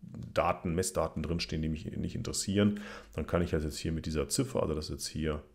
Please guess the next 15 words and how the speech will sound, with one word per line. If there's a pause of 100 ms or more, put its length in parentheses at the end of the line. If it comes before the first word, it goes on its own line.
(240)
ähm,
suchen, (1800)
äh,
als
Funktion,
dann
kann
ich
darüber
den
Text
entsprechend
manipulieren
mit
meiner